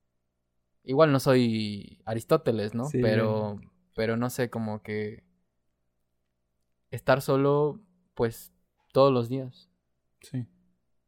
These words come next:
Speaker 1: Pero sentirse solo, tan
Speaker 2: Sí,
Speaker 1: solo
Speaker 2: es
Speaker 1: el sen-,
Speaker 2: que
Speaker 1: el sentimiento.
Speaker 2: Sí, ya entendí tu punto. De... y te iba a preguntar qué era la diferencia, pero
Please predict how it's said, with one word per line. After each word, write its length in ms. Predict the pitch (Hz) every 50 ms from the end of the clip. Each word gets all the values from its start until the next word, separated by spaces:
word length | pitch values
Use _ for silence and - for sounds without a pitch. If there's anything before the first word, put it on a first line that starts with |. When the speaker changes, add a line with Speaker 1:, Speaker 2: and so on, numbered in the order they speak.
| _ _
Speaker 1:
Pero 140 | - 113
sentirse 420 | 107 113 110 107 117 113 - 135 127
solo, 420 | - 120 110 110 120 143 180 196 - _ _ _ _ _ _ _ _
tan 140 | _ 107 107
Speaker 2:
Sí, 60 | 123
Speaker 1:
solo 280 | 123 123 127 135 139 135
Speaker 2:
es 60 | 127
Speaker 1:
el 60 | 127 120 117
sen-, 140 | 104 104 120
Speaker 2:
que 40 | 120
Speaker 1:
el 40 | 110 -
sentimiento. 600 | 113 107 - 104 104 101 104 107 - - 160 160 _
Speaker 2:
Sí, 120 | _ - 131
ya 80 | 135
entendí 300 | 131 127 - 127 123 123
tu 100 | - 127
punto. 340 | - - 120 120 113 120 113
De... 240 | 120 120 123 123 127
y 40 | 123
te 100 | - 135
iba 100 | 139 139
a 40 |
preguntar 340 | 139 123 117 113 123 123 123
qué 100 | - 131
era 100 | 127 127
la 40 | 120
diferencia, 540 | 113 110 - - 117 117 117 117 - 139 139
pero 380 | - 117 117 123 131 127 123